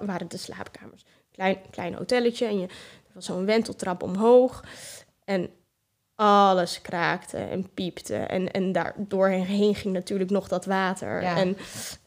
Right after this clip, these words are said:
Speaker 1: ehm, eh, ik zei alleen maar, ja, mama was boven en ik kon me niet eens meer goed beseffen waar mijn vader was. Hij was beneden ergens gaan
Speaker 2: Ja.
Speaker 1: afrekenen, maar ja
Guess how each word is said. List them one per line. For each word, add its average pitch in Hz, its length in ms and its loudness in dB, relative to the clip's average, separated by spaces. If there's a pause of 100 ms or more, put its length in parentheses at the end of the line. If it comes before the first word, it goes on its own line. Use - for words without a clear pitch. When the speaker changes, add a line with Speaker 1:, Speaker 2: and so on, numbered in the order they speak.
Speaker 1:
ehm, 180 400 2 (540)
eh, 180 380 -2 (600)
ik 202 140 -6
zei 202 160 0
alleen 190 160 4
maar, 196 100 0
ja, 185 80 2
mama 202 300 2
was 180 180 0
boven 226 360 6
en 196 60 2
ik 185 120 -2
kon 220 120 2
me 220 60 4
niet 220 140 4
eens 240 140 6
meer 254 120 0
goed 240 160 -6
beseffen 226 440 -2
waar 190 160 0
mijn 214 160 0
vader 254 300 2
was. 269 200 2
Hij 208 140 0
was 196 280 -2
beneden 196 680 4
ergens 196 320 0
gaan - 200 -6
Speaker 2:
Ja. 214 100 2
Speaker 1:
afrekenen, 226 500 0
maar 202 80 2
ja 190 180 2